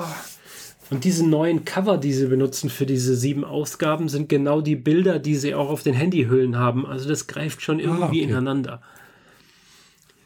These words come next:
Speaker 1: Und diese
Speaker 2: Mhm.
Speaker 1: Handyhüllenhersteller, der hatte auch, nicht mehr, alles ausverkauft, sogar so Handyladeschalen, also so eine aufrechte Handyhalterung, die
Speaker 2: Mhm.
Speaker 1: dem nachgebildet ist, wie der Roboter aus dem Boden hochkommt.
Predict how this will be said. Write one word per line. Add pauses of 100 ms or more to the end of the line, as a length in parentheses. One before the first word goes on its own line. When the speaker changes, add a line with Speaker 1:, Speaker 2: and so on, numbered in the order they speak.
(340)
Speaker 1:
Und
diese
Speaker 2:
Mhm.
Speaker 1:
Handyhüllenhersteller,
der
hatte
auch, (100)
nicht
mehr,
alles
ausverkauft, (360)
sogar
so (720)
Handyladeschalen, (240)
also
so
eine
aufrechte
Handyhalterung, (540)
die
Speaker 2:
Mhm.
Speaker 1:
dem
nachgebildet
ist,
wie
der
Roboter
aus
dem
Boden
hochkommt.